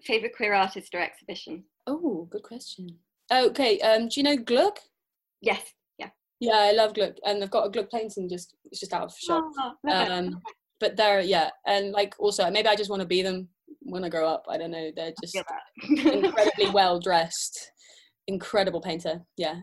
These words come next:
Speaker 2: incredible play, painter.
Speaker 1: And favourite queer play?
Speaker 2: Favourite queer play?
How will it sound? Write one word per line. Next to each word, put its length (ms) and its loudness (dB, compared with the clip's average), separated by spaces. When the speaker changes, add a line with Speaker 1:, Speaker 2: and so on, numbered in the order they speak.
Speaker 2:
incredible 480 -8
play, 240 -14
painter. 240 -14
Speaker 1:
And 320 -2
favourite 300 -2
queer 180 -10
play? 320 -6
Speaker 2:
Favourite 180 -6
queer 240 -4
play? 680 0